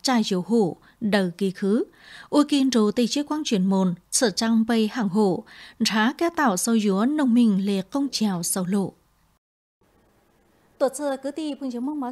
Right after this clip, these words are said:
chùa, Xuân Quang giàu lưu sủy tỷ ao nhau chỉnh bảo thắng, ua tá sở trang dây giáo trang càng xa. Tà tâu li mà khảo giàu mùa dinh mình rủ cổng tây, thông xa trang chua, hố lu, sửa chỉnh, sửa chỉnh trang trình,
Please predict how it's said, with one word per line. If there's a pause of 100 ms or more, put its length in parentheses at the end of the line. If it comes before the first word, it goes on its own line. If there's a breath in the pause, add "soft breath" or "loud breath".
chùa, (260 soft breath)
Xuân
Quang
giàu
lưu
sủy
tỷ
ao
nhau
chỉnh
bảo
thắng,
ua
tá
sở
trang
dây
giáo
trang
càng
xa. (600 soft breath)
Tà
tâu
li (120)
mà
khảo
giàu
mùa
dinh
mình
rủ
cổng
tây, (320 soft breath)
thông
xa
trang
chua, (120)
hố
lu,
sửa
chỉnh, (260 loud breath)
sửa
chỉnh
trang
trình,